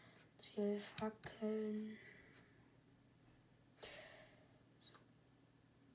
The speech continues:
Zwei Eisen, müsste den Eisenschwert reichen.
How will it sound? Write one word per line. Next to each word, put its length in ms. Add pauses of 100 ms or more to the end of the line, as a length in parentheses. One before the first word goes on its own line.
(1300)
Zwei 240
Eisen, 340
müsste 240
den 120
Eisenschwert 480
reichen. 400